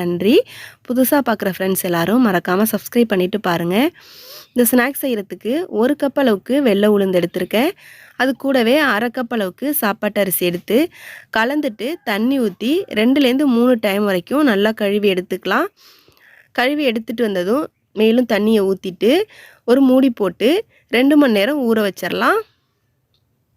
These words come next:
இப்போ ரெண்டு மணி நேரம் ஆயிடுச்சு. நல்லா ஊறி வந்துருச்சு பாருங்க. உளுந்தும் அரிசியும் ஒரே போல ஊறி வந்திருக்கு. இப்போ இதை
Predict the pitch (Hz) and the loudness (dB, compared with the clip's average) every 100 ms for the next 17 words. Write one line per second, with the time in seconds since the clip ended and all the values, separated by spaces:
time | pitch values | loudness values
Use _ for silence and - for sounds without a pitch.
0 | _ _ _ _ _ _ _ _ _ 226 | _ _ _ _ _ _ _ _ _ -2
1 | 233 226 214 226 240 233 220 240 196 196 | 2 2 0 0 0 0 0 0 0 -2
2 | 185 180 240 330 494 - - - - 202 | -2 -6 -2 -2 -2 -8 -20 -20 -6 -4
3 | 233 277 285 208 220 233 208 185 180 - | -2 -2 -2 0 2 2 0 -2 -6 -8
4 | 190 185 185 196 311 - _ _ - - | -6 -4 -2 0 0 -2 _ _ -20 -14
5 | - 208 233 247 247 202 190 190 214 403 | 0 4 4 4 2 0 -2 0 2 2
6 | 523 - 196 202 214 214 202 277 415 254 | -2 -6 -2 2 2 2 0 0 2 2
7 | 208 196 185 180 180 262 440 - - - | 2 2 0 -4 -2 -2 -2 -4 -20 -20
8 | - - - 262 294 233 | -20 -10 -4 2 2 2